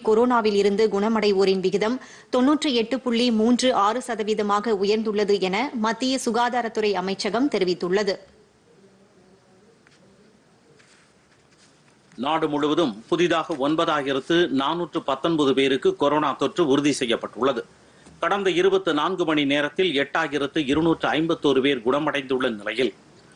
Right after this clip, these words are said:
Speaker 2: ஒரே நாளில் நூற்று ஐம்பத்து ஒன்பது பேர் உயிரிழந்தனர்.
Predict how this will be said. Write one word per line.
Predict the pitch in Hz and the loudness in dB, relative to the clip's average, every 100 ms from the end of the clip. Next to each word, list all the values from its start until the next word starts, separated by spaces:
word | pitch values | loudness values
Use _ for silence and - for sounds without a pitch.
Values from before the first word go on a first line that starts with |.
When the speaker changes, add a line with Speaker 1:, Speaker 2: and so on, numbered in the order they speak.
| - | -4
Speaker 2:
ஒரே | 135 165 214 | 0 0 0
நாளில் | 196 170 170 151 | -2 -2 0 0
நூற்று | 175 185 | 0 0
ஐம்பத்து | 139 165 170 147 | -2 -2 -4 -2
ஒன்பது | 127 151 147 | 0 0 0
பேர் | 135 147 127 | 0 0 -2
உயிரிழந்தனர். | 117 113 110 113 135 127 | -2 -2 -2 -2 -4 -4